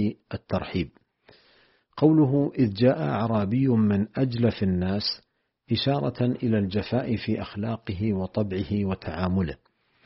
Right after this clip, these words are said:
قوله: "وأشدهم"، أي فيه شدة. قوله: "فقال: السلام عليكم"، فقالوا: "وعليكم السلام".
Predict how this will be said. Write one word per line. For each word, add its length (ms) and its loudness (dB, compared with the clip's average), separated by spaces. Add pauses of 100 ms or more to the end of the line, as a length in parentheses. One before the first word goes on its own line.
(480)
قوله: 280 6
"وأشدهم"، 1040 2
أي 80 2
فيه 280 2
شدة. 460 -2 (640)
قوله: 600 4
"فقال: 520 0
السلام 840 2
عليكم"، 680 2
فقالوا: 720 0
"وعليكم 640 0
السلام". 500 -4